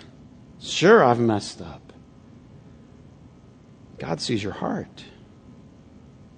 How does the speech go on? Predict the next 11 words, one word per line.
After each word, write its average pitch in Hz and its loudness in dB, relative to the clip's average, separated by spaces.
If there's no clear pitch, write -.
Any 180 6
parents 170 4
here 170 2
ever 143 2
forced 156 2
your 143 0
kids 135 0
to 131 -8
apologize 123 2
to 131 -12
someone? 127 -4